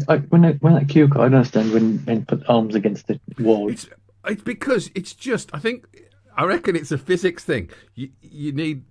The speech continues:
Speaker 2: everything straight so it just all goes out at the right way.
Speaker 1: I can't remember what it was. I think, was it?
Speaker 2: I have
Speaker 1: the
Speaker 2: no
Speaker 1: bull
Speaker 2: idea
Speaker 1: ring,
Speaker 2: what I'm
Speaker 1: but
Speaker 2: talking about, but I'm thinking I'm right.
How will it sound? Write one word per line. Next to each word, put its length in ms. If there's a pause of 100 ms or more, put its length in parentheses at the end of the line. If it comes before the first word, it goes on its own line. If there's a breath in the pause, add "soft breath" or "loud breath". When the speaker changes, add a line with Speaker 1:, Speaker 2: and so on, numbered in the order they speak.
(240)
Speaker 2:
everything 400
straight 400
so 100
it 100
just 280
all 220
goes 300
out 280
at 120
the 100
right 220
way. 260 (840)
Speaker 1:
I 140 (160)
can't 160
remember 320
what 100
it 140
was. 200 (460)
I 760
think, 280
was 180
it? 120 (760)
Speaker 2:
I 160
have 100
Speaker 1:
the 80
Speaker 2:
no 80
Speaker 1:
bull 140
Speaker 2:
idea 140
Speaker 1:
ring, 100
Speaker 2:
what 100
I'm 80
Speaker 1:
but 140
Speaker 2:
talking 240
about, 220
but 80
I'm 100
thinking 260
I'm 60
right. 240